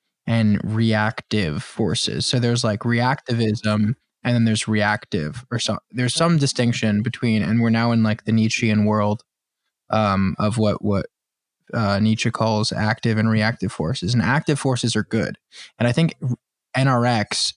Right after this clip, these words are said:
uh, falls on the side of active force, whereas something like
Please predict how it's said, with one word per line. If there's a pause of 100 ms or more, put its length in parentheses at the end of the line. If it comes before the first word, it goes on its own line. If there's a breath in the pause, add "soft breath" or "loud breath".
(420)
uh,
falls
on
the
side
of
active
force,
whereas
something
like